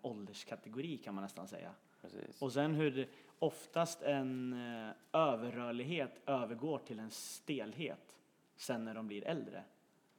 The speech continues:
Speaker 1: Det trodde jag inte skulle synas så tydligt ändå som det har gjort här
Speaker 2: Nej.
Speaker 1: i testerna.
Speaker 2: Nej, sen ser man ju också ganska tydliga skillnader på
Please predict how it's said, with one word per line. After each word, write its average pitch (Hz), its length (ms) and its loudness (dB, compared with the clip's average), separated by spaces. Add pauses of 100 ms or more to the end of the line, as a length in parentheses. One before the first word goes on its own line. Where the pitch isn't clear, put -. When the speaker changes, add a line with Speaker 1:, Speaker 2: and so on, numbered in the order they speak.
(260)
Speaker 1:
Det 151 100 0
trodde 202 260 4
jag 175 100 8
inte 131 120 -2
skulle 127 300 0
synas 120 520 -2
så - 160 -6
tydligt 151 720 -4
ändå 101 340 -4 (440)
som 120 220 -4
det 110 80 0
har 113 120 -2
gjort - 360 -2
här 101 280 -10 (400)
Speaker 2:
Nej. 98 340 -8
Speaker 1:
i 127 60 -16
testerna. 123 480 -4 (1040)
Speaker 2:
Nej, 101 320 0
sen 98 200 -6
ser 120 120 -4
man 120 180 4
ju 107 80 2
också 104 300 -4
ganska 131 280 0
tydliga 107 300 0
skillnader 101 340 -4
på 101 340 -6